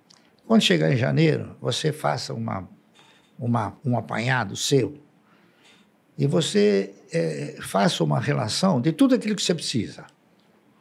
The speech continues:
E veja no dia dois de janeiro quanto você gasta pra ter aquilo. Quando chegar no dia trinta e um de dezembro,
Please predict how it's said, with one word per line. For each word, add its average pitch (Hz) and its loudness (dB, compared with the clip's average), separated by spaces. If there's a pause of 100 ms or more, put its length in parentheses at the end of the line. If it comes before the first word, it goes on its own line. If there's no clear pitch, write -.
(240)
E 175 4
veja 190 6
no 190 4
dia 156 2
dois 156 2
de 139 -2
janeiro 135 0 (560)
quanto 233 8
você 185 2
gasta 170 0
pra 120 -6
ter 135 -6
aquilo. - -12 (920)
Quando 226 4
chegar 151 2
no 139 0
dia 147 2
trinta 175 4
e 151 4
um 139 4
de 123 -2
dezembro, 117 -2